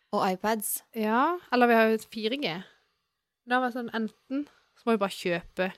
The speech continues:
Speaker 2: mye fire G-data.
Speaker 1: Ja, ja, ja.
Speaker 2: Eh, gigabyte, vet dere?
Speaker 1: Mm.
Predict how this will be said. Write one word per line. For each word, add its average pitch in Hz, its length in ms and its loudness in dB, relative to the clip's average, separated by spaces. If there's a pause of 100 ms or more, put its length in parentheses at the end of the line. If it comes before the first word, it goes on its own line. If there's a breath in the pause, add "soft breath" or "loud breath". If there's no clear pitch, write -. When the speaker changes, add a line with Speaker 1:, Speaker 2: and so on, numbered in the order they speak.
(520)
Speaker 2:
mye 185 540 0
fire 151 260 -6
G-data. 220 540 -2 (180)
Speaker 1:
Ja, 233 60 -8
ja, 190 160 -4
ja. 180 400 -10
Speaker 2:
Eh, 185 80 -6 (180)
gigabyte, 196 720 -4
vet 202 160 -4
dere? 269 120 0 (200)
Speaker 1:
Mm. 208 160 -2